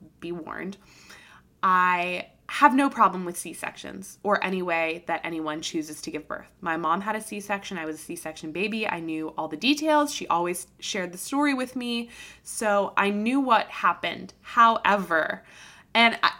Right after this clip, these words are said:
it was very important with me also while I was working on my mindset to not give up and to be very present with everything. So I was very present through this whole process. But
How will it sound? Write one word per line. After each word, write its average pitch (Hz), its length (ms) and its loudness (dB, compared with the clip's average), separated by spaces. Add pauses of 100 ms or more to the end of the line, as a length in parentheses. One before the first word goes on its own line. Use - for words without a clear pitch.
(120)
it 240 80 0
was 226 180 -2
very 220 280 0
important 208 400 -4
with 202 160 -4
me 190 320 -6 (160)
also 190 340 0
while 175 100 2
I 175 80 2
was 185 160 -6
working 180 300 -6
on 175 120 -6
my 170 140 -8 (400)
mindset 180 720 -2
to - 160 -8
not 180 220 -2
give 185 160 -6
up 202 220 0
and 190 140 -6
to - 100 -12
be 185 200 -8
very 165 340 -6
present 156 720 -10
with 175 160 -12
everything. - 480 -12
So - 120 -14
I 180 60 -6
was 170 160 -8
very 190 180 -4
present 170 560 -10
through 170 260 -12
this 165 160 -12
whole 165 160 -8
process. - 540 -12
But - 380 -8